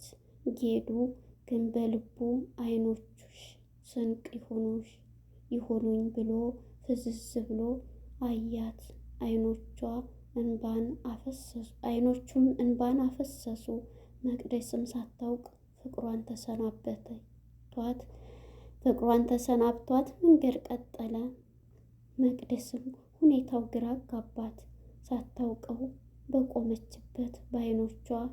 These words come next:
ሸኘችው። ክፍል ሰባት። በቃ ጌዱ ሄደ። አንድ ሁለት ተብሎ ሶስተኛ ቀን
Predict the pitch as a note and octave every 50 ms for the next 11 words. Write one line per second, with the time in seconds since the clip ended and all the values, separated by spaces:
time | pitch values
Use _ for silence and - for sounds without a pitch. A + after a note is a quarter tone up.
0 | - - - - C4 A#3+ A3+ A3 A3 G#3+ G#3+ G#3+ - - - A#3+ A3 B3 A#3+ A#3+
1 | - - - - - - - - - - - - - - - - - - - -
2 | - - - - - - - - - - - D4 C4+ - C4+ B3+ C4 C4+ - -
3 | - - - - - - - - - - - - - - - - - - - -
4 | - B3+ A#3+ A3 A3+ A3 A3+ - - - - - - - - - - - - -
5 | - - - - - - - - - - - - - - - C4 C4 C4+ C4+ C4
6 | C4 - - A#3 A3+ A#3+ - - - B3+ A3 A3+ B3 B3 A#3+ A#3+ A#3+ A#3 A#3 -
7 | - A#3 A3 G#3+ G#3+ A3 A3 A3+ A#3+ - - - - - B3 A#3 A#3 A3+ A#3 -
8 | - - A3+ A#3 A3+ A#3 A#3 - - - - - - - - - - B3+ A3+ G#3+
9 | A3+ A3 G#3+ A3 A3+ A#3 A#3+ B3 - - - - - - - - - - - A3+
10 | A3+ - - - - B3+ A#3 A#3 A#3+ A#3+ A#3+ A#3+ A#3+ - B3 B3 B3